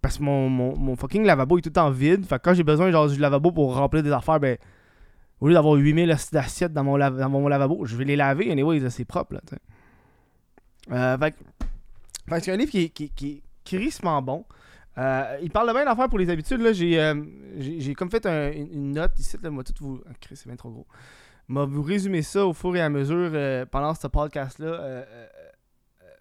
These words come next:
pourquoi c'est, c'est bon, des habitudes ? Pourquoi c'est pratique ? Pourquoi c'est le fun ? Ça, ça te met dans un, dans un mécanisme où est-ce que ton corps aussi s'habitue à faire des choses, puis c'est difficile de changer des mauvaises habitudes pour avoir des bonnes habitudes, tu sais.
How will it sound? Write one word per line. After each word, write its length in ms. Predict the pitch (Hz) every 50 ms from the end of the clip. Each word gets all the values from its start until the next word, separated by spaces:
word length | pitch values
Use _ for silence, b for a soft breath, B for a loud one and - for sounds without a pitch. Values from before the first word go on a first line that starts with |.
| _ _ _ -
pourquoi 300 | - 151 - - 247 269
c'est, 220 | - - 151 139 143
c'est 160 | - - 139
bon, 260 | 120 117 139 180 190
des 100 | 160 135
habitudes ? 480 | 131 123 123 117 - - 185 190 170 165 b b b b b b b b b
Pourquoi 160 | b - 226 240
c'est 160 | - 147 123
pratique ? 500 | - 165 160 147 139 131 - - 202 -
Pourquoi 240 | - - - 208 226
c'est 100 | - 147
le 60 | 131
fun ? 260 | - - 185 202 202 196 B B B B B B B
Ça, 140 | B - 185
ça 160 | 175 - 202
te 80 | 160 202
met 60 | 262
dans 200 | 302 294 233 175
un, 140 | 165 160 165
dans 220 | 160 156 151 151
un 60 | 160 156
mécanisme 560 | 165 196 220 208 - 156 156 175 220 247 -
où 20 |
est-ce 80 | 165 -
que 60 | 165
ton 180 | - 147 135 127
corps 340 | - - 156 175 208 196 156
aussi 440 | 143 120 - - 185 196 208 196 170
s'habitue 500 | - - 165 147 143 143 127 - - 208
à 80 | 165
faire 160 | - 175 170
des 100 | 160 147
choses, 220 | 135 - 185 202 202
puis 80 | -
c'est 80 | - 165
difficile 300 | 151 151 143 - 233 254
de 40 | 214
changer 220 | - 165 151 165
des 100 | 185 165
mauvaises 340 | 143 147 147 151 170 170 156
habitudes 200 | 151 135 131 190
pour 100 | - 151
avoir 120 | 143 143 139
des 100 | 131 131
bonnes 240 | 131 143 147 143 135
habitudes, 400 | 131 123 117 - 135 127 123 123
tu 120 | -
sais. 20 | -